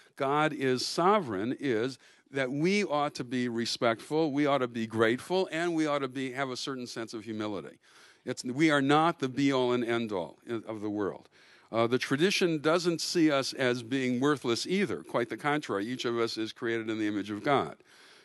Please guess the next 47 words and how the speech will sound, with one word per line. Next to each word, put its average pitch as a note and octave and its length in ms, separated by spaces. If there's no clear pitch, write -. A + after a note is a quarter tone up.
And A#2+ 140
so C3+ 140
basically C#3 560
what A#2+ 120
the B2 100
tradition C3 460
is A2+ 160
trying B2+ 280
to A2 80
get C#3 200
us B2 200
to A#2 120
do B2+ 480
is A#2+ 200
what C3 140
that B2 140
old C3 200
Hasidic A#2+ 420
story D3 380
tried G2+ 260
to A2 120
get A2 340
us G2 140
to G#2 80
do. F#2 260
The, G#2+ 180
the, G#2 60
the G#2 160
story C3 320
being B2 340
that B2 160
every C#3+ 220
person C#3 440
ought B2+ 280
to A#2+ 120
have, A#2+ 500
this A#2 100
is A2 140
Rabbi G#2+ 180
Bunam, B2+ 400
ought B2 160
to B2 100
have A#2 220
two D#3 400
pieces B2 380
of A2 100
paper, B2+ 560